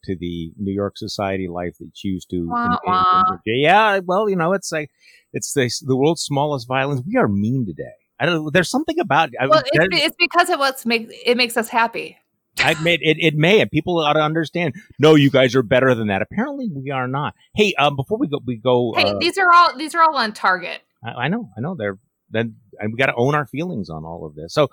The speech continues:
Speaker 1: on Anthony Fauci, before we get too far past this, this is really an extraordinary story because we've waited for a long time.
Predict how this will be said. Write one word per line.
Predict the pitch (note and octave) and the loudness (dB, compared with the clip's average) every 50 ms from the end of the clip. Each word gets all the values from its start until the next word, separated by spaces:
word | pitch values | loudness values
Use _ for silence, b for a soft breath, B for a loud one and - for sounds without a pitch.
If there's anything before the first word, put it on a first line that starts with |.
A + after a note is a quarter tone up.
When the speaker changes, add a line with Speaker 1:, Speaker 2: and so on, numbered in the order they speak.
| B B B B - | B B B B 2
Speaker 1:
on | E3+ A3 B3 B3 | 4 4 6 6
Anthony | - G#3 - F#3+ D#3+ C#3+ | 4 2 2 0 -2 0
Fauci, | - C3 B2+ - A#2 G2 | 0 0 -2 -2 -4 -8
before | G#2 - _ - D3 D3+ D#3+ D3+ | -10 -10 _ -2 0 2 2 0
we | C3 B2+ A#2 | 0 -2 -2
get | G#2+ A#2 A2+ - | -2 -4 -4 -4
too | - B2+ A#2+ - _ | -8 -10 -10 -8 _
far | G#2+ G#2 G2 - | -2 -2 -2 -4
past | - G2+ F#2 F2+ F2+ - - | -4 -6 -6 -6 -6 -8 -12
this, | F2 F2+ - | -14 -14 -12
this | - C3 D#3+ G#3 - - | -8 -6 -4 -4 -4 -4
is | F#3+ C3+ | -6 -6
really | C3 C#3 C3+ B2+ | -4 -2 -2 -2
an | G#2+ G2 | -2 -4
extraordinary | F2+ - - - G#2+ G#2 G2 G2 F#2 F#2 F#2 F2 | -6 -8 -8 -8 -8 -6 -6 -6 -4 -4 -6 -8
story | - - G2 F#2+ F#2+ F2 | -8 -8 -6 -6 -6 -6
because | F#2+ - G#2+ G2 - b b b b _ | -4 -4 -4 -4 -4 b b b b _
we've | C3 F3+ G#3 G#3 | 2 2 2 2
waited | D#3+ C3 A#2 C#3 C#3+ C#3+ C3+ B2+ A2 F#2+ G2 F#2 _ _ | 2 2 2 4 4 4 2 0 -2 -4 -8 -16 _ _
for | - G2+ | -4 -2
a | F#2+ | -2
long | G2 G2 G2+ G#2 G2+ G2+ G2 | -2 -2 -2 -4 -4 -4 -6
time. | - - F#2+ F2+ F2+ F2+ F2 E2+ F2 E2 | -8 -8 -8 -6 -6 -6 -6 -8 -10 -12